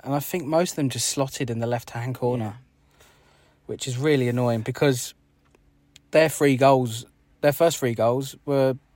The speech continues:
Speaker 1: goals from, not from open play.
Speaker 2: Yeah, that, and I,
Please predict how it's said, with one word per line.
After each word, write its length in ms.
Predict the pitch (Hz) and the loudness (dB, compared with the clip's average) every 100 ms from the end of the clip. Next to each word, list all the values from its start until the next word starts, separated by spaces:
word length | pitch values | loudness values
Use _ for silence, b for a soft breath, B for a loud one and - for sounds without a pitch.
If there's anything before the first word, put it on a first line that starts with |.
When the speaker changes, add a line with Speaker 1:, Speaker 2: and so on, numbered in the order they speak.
| _ | _
Speaker 1:
goals 260 | 147 139 131 | 2 2 2
from, 160 | - | 0
not 160 | 143 - | 0 0
from 160 | 139 131 | 0 2
open 260 | 135 135 | 2 -2
play. 380 | 120 151 98 - _ _ b b b b b | 0 0 0 -6 _ _ b b b b b
Speaker 2:
Yeah, 280 | 151 156 151 | 4 6 6
that, 280 | 156 165 - | 6 4 2
and 160 | 139 143 | 2 4
I, 140 | 139 | 4